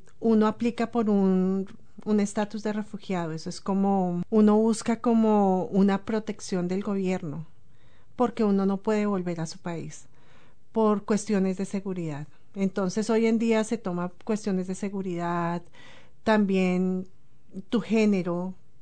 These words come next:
si tú eres homosexual. En Colombia antes eso era muy mal visto. Mucha gente ha sido refugiada por eso, porque en Colombia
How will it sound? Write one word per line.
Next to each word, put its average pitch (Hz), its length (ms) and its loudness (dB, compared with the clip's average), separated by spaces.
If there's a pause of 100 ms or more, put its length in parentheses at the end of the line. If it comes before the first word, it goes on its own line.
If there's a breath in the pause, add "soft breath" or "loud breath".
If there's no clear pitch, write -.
(180)
si - 260 -4
tú 202 140 -4
eres 180 680 -2 (480)
homosexual. 196 840 0
En 190 140 0
Colombia 185 760 0
antes 226 480 2
eso 190 200 -2
era 185 160 -2
muy 202 180 0
mal 196 220 0
visto. 180 460 -6 (340 loud breath)
Mucha 226 440 4
gente 214 320 2
ha 208 60 0
sido 202 260 -2
refugiada 180 640 -6
por 190 140 -10
eso, 180 220 -8 (240)
porque - 220 -8
en 202 60 -2
Colombia 180 800 -2